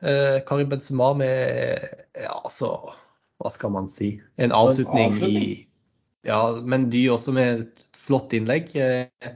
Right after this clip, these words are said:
Speaker 1: det er jo artig det at, eh, seriøst i podcasten etter at jeg sa at Mendy ikke har levert noe som helst produktivt,
Speaker 2: <laughs>
Speaker 1: eh, offensivt. Eh, denne sesongen så leverer han to mål i underpasninger.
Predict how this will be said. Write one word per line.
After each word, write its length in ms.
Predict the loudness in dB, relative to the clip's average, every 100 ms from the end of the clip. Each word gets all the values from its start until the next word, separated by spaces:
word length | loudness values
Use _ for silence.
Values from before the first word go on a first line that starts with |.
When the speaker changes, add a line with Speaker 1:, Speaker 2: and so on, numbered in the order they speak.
| -18 -20 -20 -20 -8
Speaker 1:
det 80 | -2
er 80 |
jo 140 | 2 2
artig 240 | 0 0
det 140 | 2 2
at, 240 | 2 -4
eh, 640 | -2 0 0 0 -4 -8 -16 -10
seriøst 400 | -2 0 0 -2
i 60 |
podcasten 400 | -4 -4 -4 -4
etter 320 | -6 -2 0 2
at 160 | 2
jeg 80 | -2
sa 160 | 0 -2
at 80 | -2
Mendy 300 | -2 0 -2
ikke 100 | -2
har 140 | -2 0
levert 560 | 2 0 -2 -16 -20 -20 -20 -20 -20 _ -4
noe 300 | 2 4 4
som 160 | 4 2
helst 440 | 0 -2 -6 -14 -4
produktivt, 760 | 0 0 0 -2 -2 -6 -6
Speaker 2:
<laughs> 40 | 0
Speaker 1:
eh, 200 | 2 2
offensivt. 720 | 2 -2 0 0 -2 -6 -20 _ -6
Eh, 400 | -4 -4 -6 -8 -16 _ _ -2
denne 100 | -2
sesongen 380 | 0 0 0 -2
så 160 | 0
leverer 240 | 2 4 2
han 80 |
to 160 | 2 2
mål 200 | 4 2
i 40 |
underpasninger. 480 | 2 -2 -4 -4 -6